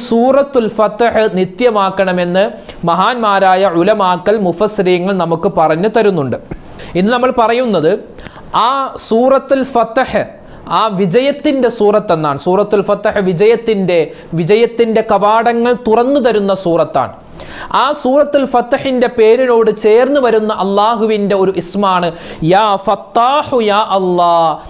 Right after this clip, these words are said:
വിജയം നൽകുന്നവനെ എന്നാണ് അതിന്റെ അർത്ഥം. ഇനി ഈ ഒരു പേര് പറഞ്ഞാൽ നമുക്ക് കിട്ടുന്ന പ്രതിഫലങ്ങൾ എന്തൊക്കെയാണ്?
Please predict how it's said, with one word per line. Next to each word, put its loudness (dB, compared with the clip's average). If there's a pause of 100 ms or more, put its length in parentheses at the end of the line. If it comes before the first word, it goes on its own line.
(140)
വിജയം 2
നൽകുന്നവനെ 0
എന്നാണ് 0
അതിന്റെ 2
അർത്ഥം. 0 (400)
ഇനി -2
ഈ 2
ഒരു 4
പേര് 4
പറഞ്ഞാൽ 0 (440)
നമുക്ക് 0
കിട്ടുന്ന 0
പ്രതിഫലങ്ങൾ 0
എന്തൊക്കെയാണ്? 0